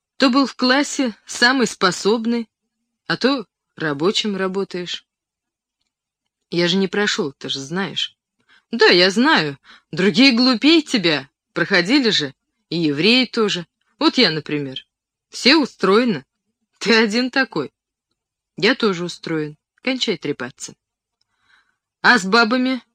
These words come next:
тоже у тебя как-то Кончай трепаться. Ну ладно, не буду. Скорее уже. Скоро уже щас притопаем.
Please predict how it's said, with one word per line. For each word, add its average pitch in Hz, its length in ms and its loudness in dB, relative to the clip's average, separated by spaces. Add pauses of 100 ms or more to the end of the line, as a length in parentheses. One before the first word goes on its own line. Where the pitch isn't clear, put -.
(260)
тоже 311 260 2
у 226 40 0
тебя 165 300 -2
как-то 139 520 -6 (800)
Кончай 247 540 2
трепаться. - 680 -8 (540)
Ну 185 140 -2
ладно, 131 340 -6
не 131 180 -12
буду. 123 320 -16 (720)
Скорее 220 480 -2
уже. 127 240 -14 (880)
Скоро 247 300 -6
уже 175 200 -4
щас 143 280 -4
притопаем. 131 720 -10